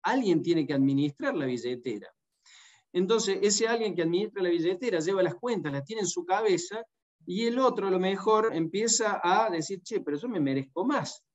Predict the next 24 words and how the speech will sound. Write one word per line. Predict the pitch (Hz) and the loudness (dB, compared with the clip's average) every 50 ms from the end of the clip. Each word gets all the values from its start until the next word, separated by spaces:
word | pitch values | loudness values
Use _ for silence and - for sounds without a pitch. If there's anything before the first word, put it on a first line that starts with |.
| _ _ _ _ _ _ _ _ - | _ _ _ _ _ _ _ _ 0
O, | - 170 165 | 0 2 4
"Mirá | 175 196 247 277 | 6 6 6 6
lo | 262 214 160 | 6 4 2
que | 170 156 | 0 -2
se | - - 139 | -2 -4 -6
compró", | 135 156 170 190 208 - 285 294 269 - 156 139 - - | -2 0 0 0 0 0 2 2 4 2 2 0 -4 -4
pero | - 156 170 180 | -2 0 2 4
vos | 233 233 | 2 2
no | 214 220 185 | 2 0 -2
te | - 202 | -2 0
animás | 185 185 208 240 277 302 285 | 0 0 0 0 0 0 0
a | 226 | 0
ir | 180 170 175 | 0 2 2
a | 160 | 2
decirle, | 156 165 175 - 180 196 185 175 160 147 | 2 2 0 0 -2 -2 -2 -2 -2 -2
"Che, | - - 202 180 | -2 -2 0 0
estás | 151 - - 190 185 | 0 0 -2 -4 -2
gastando | 175 160 - - 190 175 170 170 170 | -2 -2 -2 -4 -2 0 0 0 2
mucho", | 185 185 180 147 127 - - 135 139 | 4 4 4 4 4 2 -2 -4 -2
o, | 143 170 160 | 0 0 0
"Rendime | 160 170 170 180 208 220 220 202 180 | 0 2 0 0 0 -2 -2 -4 -4
cuentas | - 196 202 202 202 196 170 151 | -4 -4 -4 -2 0 0 0 0
del | 156 147 | 0 -2
negocio". | 147 151 160 175 170 156 135 135 - - - 117 117 - | 0 0 2 2 4 4 2 0 -2 -6 -8 -14 -14 -14